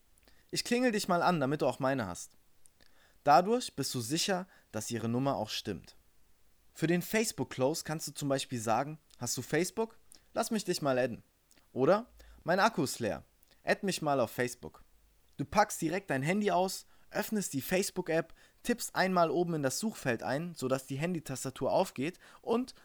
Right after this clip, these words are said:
lässt sie selbst ihren Namen eingeben. Ich fahre auch oft eine Variante, dass sie mich mit ihrem Handy adden soll. Zum Beispiel, wenn mein Akku leer ist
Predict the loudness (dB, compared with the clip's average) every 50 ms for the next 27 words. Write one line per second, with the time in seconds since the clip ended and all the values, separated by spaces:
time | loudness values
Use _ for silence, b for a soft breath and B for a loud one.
0 | b b b -2 0 0 -2 -4 -4 -4 -6 -4 -2 0 2 2 2 0 -2 -6
1 | -12 -10 -10 -8 -6 -4 -2 -2 0 0 -2 -2 -6 -6 -6 -6 -6 -6 -8 -8
2 | -10 -12 -14 -18 -20 -20 -20 -20 -20 -20 -20 B B B B B B -6 0 4
3 | 6 6 6 6 4 2 2 2 0 0 0 0 0 0 2 2 2 4 4 4
4 | 4 2 2 2 0 0 -2 -4 -4 -4 -6 b b b b b -2 -2 0 0
5 | 0 0 0 0 0 0 -2 -4 -6 -6 -8 -4 0 0 0 2 0 -2 -2 -2
6 | -2 -4 -4 -4 -4 -4 -6 -6 -8 -8 -8 -8 -10 -10 -12 -14 b b b b
7 | b b b -4 0 4 6 6 6 6 2 0 0 0 0 0 -2 b b b
8 | b 0 2 4 2 2 0 -2 -6 -8 -4 -2 2 2 4 4 2 2 -2 -4
9 | -8 -10 -14